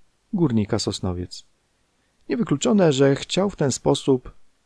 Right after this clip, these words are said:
odciąć się od środowiska, w którym narobił sobie kłopotów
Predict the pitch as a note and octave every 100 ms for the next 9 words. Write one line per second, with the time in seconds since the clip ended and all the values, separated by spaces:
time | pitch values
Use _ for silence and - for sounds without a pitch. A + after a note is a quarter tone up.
0 | _ - - F3+ - A#2 G#2+ - A2+ -
1 | B2+ A2 G#2 C#3+ - C3 A#2+ - C3 B2
2 | A#2+ - - _ _ A#2 A2+ B2 C#3+ A2
3 | G#2 A2 G#2 G#2+ G#2+ - - _ _ -
4 | D3 A2 - G#2+